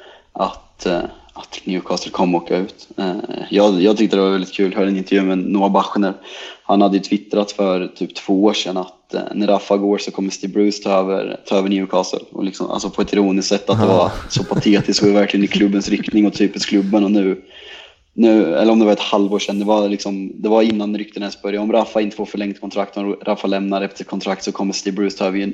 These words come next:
Speaker 1: eh, Newcastle och ta dem ner i Championship. Och det liksom, ja, det känns typiskt Mike Ashley, en billig lösning, en tragisk, usel brittisk tränare som har visat hur många gånger som helst att han inte håller Premier League-nivå. Och, eh,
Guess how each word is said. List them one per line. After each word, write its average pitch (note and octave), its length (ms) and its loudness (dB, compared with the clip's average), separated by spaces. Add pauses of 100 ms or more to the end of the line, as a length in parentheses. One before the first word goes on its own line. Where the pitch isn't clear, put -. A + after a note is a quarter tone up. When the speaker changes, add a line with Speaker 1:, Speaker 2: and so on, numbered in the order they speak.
(120)
Speaker 1:
eh, G2+ 140 -4
Newcastle G2 500 -2
och G2 80 -6
ta F#2 180 2
dem G2 120 -4
ner G2 140 -4
i G2+ 60 -6
Championship. - 540 -4
Och F#2 120 -4 (100)
det G#2 60 2
liksom, G2 300 0 (1080)
ja, - 160 -4 (180)
det G#2+ 60 -4
känns - 380 0
typiskt F#2+ 360 0
Mike F#2+ 260 2
Ashley, G2 260 -2
en F#2 80 0
billig F#2+ 200 4
lösning, F#2+ 460 2
en F#2+ 140 -2
tragisk, F#2+ 560 2
usel G2 380 0
brittisk G2 420 -4
tränare G2 360 2
som G2 140 -2
har F#2 140 2 (340)
visat G2 480 2
hur G#2+ 100 6
många G2+ 180 4
gånger F#2 160 -2
som G2+ 180 0
helst G2+ 200 -2
att - 80 -10
han G2 100 0
inte G2 140 -4
håller G2 220 0
Premier G2 260 -2
League-nivå. G2 360 2
Och, - 560 -6
eh, F2 180 4